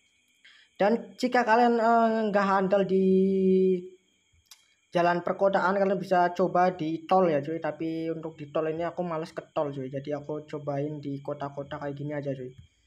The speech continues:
Sekalian ngetes trafiknya itu cuma satu tadi ya, bus M P M. Dan ini trafiknya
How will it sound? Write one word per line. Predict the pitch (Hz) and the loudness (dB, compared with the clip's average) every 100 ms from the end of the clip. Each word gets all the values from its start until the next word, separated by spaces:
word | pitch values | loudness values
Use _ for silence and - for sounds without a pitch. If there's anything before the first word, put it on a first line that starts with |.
| _ _ _ - | _ _ _ -20
Sekalian | - 147 151 156 156 | -6 -2 -2 -2 -6
ngetes | 160 156 - | -8 -8 -8
trafiknya | 147 143 147 151 147 | -8 -8 -8 -8 -6
itu | 156 165 - _ | -6 -8 -12 _
cuma | - 156 147 | -16 -14 -8
satu | 151 143 | -8 -6
tadi | 151 143 143 | -6 -4 -4
ya, | |
bus | 143 147 143 143 | -6 -10 -12 -12
M | 139 | -10
P | 139 | -10
M. | - 143 123 135 _ _ _ _ _ _ _ _ | -8 -10 -12 -16 _ _ _ _ _ _ _ _
Dan | 147 143 | -8 -6
ini | 143 147 147 | -6 -6 -6
trafiknya | 139 139 143 147 139 143 139 | -8 -10 -12 -10 -8 -8 -12